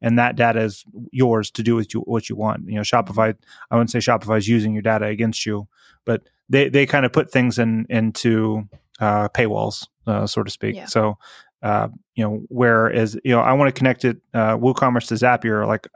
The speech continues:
Speaker 1: it's, I already have that done. Like, it's already part of what you're paying for. And I wanna connect it to Google Sheets. And I also wanna get an email every time an order comes in. Okay. You know, we just, just
Speaker 2: Yeah.
Speaker 1: do that. It's not, it's not, uh, "Oh, okay, ten dollars a month. That'd be cool. Maybe we should think about that."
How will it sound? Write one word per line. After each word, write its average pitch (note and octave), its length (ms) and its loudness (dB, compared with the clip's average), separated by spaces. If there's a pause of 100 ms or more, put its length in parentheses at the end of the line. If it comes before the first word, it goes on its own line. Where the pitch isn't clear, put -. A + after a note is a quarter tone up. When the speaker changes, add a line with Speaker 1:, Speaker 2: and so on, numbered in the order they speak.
Speaker 1:
it's, - 320 -16
I G2+ 80 0
already G2+ 180 2
have G2+ 180 2
that G#2 160 0
done. G2+ 360 -4
Like, G#2 160 -10
it's - 100 -10
already G#2 300 -2 (260)
part G#2 160 2
of G2+ 140 -6
what G2+ 160 -2
you're G2+ 100 -4
paying G#2+ 300 0
for. F2+ 260 -6 (440)
And A#2+ 100 0
I A#2 60 2
wanna A2 180 2
connect A#2 320 0
it G#2 80 -8
to A#2 80 0
Google A2 240 2
Sheets. G#2+ 380 -4
And A2 120 2
I A2 40 4
also A#2 220 2
wanna A2 200 2
get G#2+ 140 0
an G#2+ 100 0
email A2 280 2
every G#2 160 -2
time G#2+ 200 -2
an G2+ 40 -4
order G#2+ 220 0
comes G#2 260 -8
in. G#2 160 -8 (480)
Okay. A#2 280 2 (260)
You B2 80 -4
know, G#2 80 0
we G#2+ 140 -2
just, G2+ 180 -6 (140)
just - 240 -6 (100)
Speaker 2:
Yeah. A3 140 -10
Speaker 1:
do A2+ 120 2
that. G2+ 260 -2
It's - 180 -4
not, A2 260 0 (360)
it's A#2+ 200 -4
not, A#2+ 200 4 (100)
uh, G#2+ 340 -2
"Oh, D#3 240 4
okay, A#2+ 400 2
ten B2+ 140 2
dollars A2+ 240 2
a - 20 0
month. A2 260 -2
That'd G3+ 120 2
be A3+ 60 2
cool. D#3+ 420 2 (360)
Maybe C#3+ 200 2
we C3+ 80 4
should A#2 120 -10
think B2 140 -6
about G#2 180 -6
that." - 180 -2